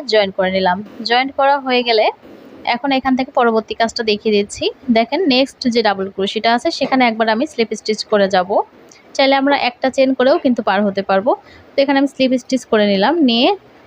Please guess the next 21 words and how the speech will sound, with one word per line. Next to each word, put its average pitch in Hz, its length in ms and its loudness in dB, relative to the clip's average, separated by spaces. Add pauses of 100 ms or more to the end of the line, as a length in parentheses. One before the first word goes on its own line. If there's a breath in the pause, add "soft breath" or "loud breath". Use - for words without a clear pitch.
(300)
পর-, 262 160 2
পরবর্তী 269 400 0
যে 254 140 0
একটি 240 180 -4
চেনের 226 280 0
স্পেস 220 280 -2
আছে, 269 140 -2
সেখানে 254 320 0
একটি 202 160 -2
স্লিপ 190 260 -2
স্টিচ 196 320 -4
করে, 208 220 2 (1160)
করে 233 160 2
নিলাম। 202 280 2 (200)
নেওয়ার 247 160 2
পরে 269 160 2
আমি 262 160 2
তিনটা 220 240 0
চেন 190 220 -2
করব 190 220 0
এখানে। 220 360 0